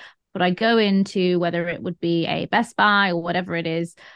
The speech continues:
uh, and the salesperson would come up to me and say, "Hey, what are you looking for today?"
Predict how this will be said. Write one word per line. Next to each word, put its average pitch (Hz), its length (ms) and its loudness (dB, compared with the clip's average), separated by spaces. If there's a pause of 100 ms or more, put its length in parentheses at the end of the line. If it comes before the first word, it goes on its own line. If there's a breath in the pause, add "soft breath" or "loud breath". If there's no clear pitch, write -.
uh, 165 300 2
and 175 360 -2
the 202 140 -2
salesperson 202 540 -2
would 180 120 -4
come 208 120 0
up - 160 -4
to - 120 -6
me 180 160 0
and 175 120 -2
say, - 220 -2
"Hey, 196 100 0
what 185 160 0
are 175 40 0
you 170 80 0
looking 175 280 -4
for - 180 -8
today?" - 460 -6